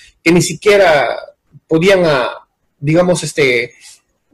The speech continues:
darle un apoyo a la expiación, ya que la expiación es consumada. La expiación de Cristo es consumada,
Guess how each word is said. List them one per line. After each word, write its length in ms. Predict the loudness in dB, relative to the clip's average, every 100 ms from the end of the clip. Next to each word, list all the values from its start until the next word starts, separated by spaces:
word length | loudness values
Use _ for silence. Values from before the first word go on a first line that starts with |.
| _ _ _ -6
darle 360 | 0 2 4
un 340 | 4 4 2 0
apoyo 560 | 0 2 4 4 4
a 40 | 2
la 100 | 0
expiación, 640 | -4 -6 -4 -2 -2 0
ya 140 | 0
que 80 | -2
la 60 | -4
expiación 720 | -4 -4 -4 -2 -2 0 -2
es 160 | -6 -8 -14
consumada. 720 | -4 -4 -2 -2 0 2 0 -4 _ _ -14
La 60 | -12
expiación 420 | -2 0 2 0
de 140 | 0
Cristo 320 | 0 -2 -2
es 100 | -4
consumada, 720 | 0 0 0 -2 0 0 -2